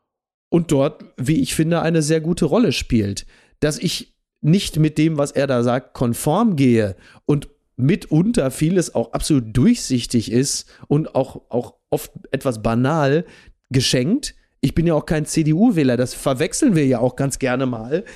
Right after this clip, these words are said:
wenn man dann so die Hashtags hat, „Nie mehr C D U“ und so. Das kommt natürlich ausschließlich von Leuten, die in ihrem Leben noch nie C D U gewählt haben und das auch nie tun werden.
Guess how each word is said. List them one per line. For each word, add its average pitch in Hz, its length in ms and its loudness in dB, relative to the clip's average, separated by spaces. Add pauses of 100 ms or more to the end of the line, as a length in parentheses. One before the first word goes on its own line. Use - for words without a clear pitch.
(160)
wenn 143 120 0
man 147 140 0
dann 139 140 0
so 143 100 2
die 135 160 4
Hashtags 156 520 -2
hat, 156 180 0
„Nie 151 240 4
mehr 151 240 2
C 151 200 0
D 143 140 4
U“ 175 240 2
und 165 80 2
so. 147 140 0
Das 131 180 -2
kommt 180 140 0
natürlich 156 320 0
ausschließlich 180 360 0
von 156 160 2
Leuten, 151 220 2
die 165 120 2
in 160 60 0
ihrem 170 180 2
Leben 233 380 4
noch 175 140 2
nie 190 180 -2
C - 220 0
D 175 100 4
U 180 200 4
gewählt 160 400 0
haben 147 160 -2 (240)
und 160 80 -2
das 175 140 0
auch 160 100 4
nie 190 160 2
tun 240 300 2
werden. 135 300 2